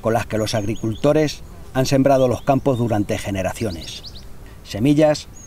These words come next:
que han evolucionado con ellos en un clima natural en los últimos tres mil años. Ruina en la economía del agricultor,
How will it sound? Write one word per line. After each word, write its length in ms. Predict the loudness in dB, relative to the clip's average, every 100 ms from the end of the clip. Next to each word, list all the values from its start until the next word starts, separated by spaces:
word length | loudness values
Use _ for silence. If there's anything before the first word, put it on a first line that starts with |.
| -4
que 80 | 2
han 80 | 4
evolucionado 680 | 6 4 2 2 2 2 2
con 160 | -2
ellos 580 | 0 0 -2 -4 -14 -10
en 140 | -2 0
un 80 |
clima 340 | 2 4 4 4
natural 540 | 2 0 -2 -4 -6 -10 -14 -14 -18 -14
en 80 | -8
los 160 | -4 0
últimos 400 | 2 4 2 2
tres 180 | -2
mil 200 | 0 0
años. 280 | 0 -4 -10 -14 -14 -14 -14 -14 -14 -14 -14 -14 -14 -18 -18 -20 -20 -20 -20 -20 -20 -20 -18 -18 -18 -16 -8
Ruina 280 | 0 4 6
en 60 | 4
la 80 |
economía 480 | 2 2 2 2 4
del 120 | 4
agricultor, 760 | 2 0 -2 -2 -4 -4 -4 -4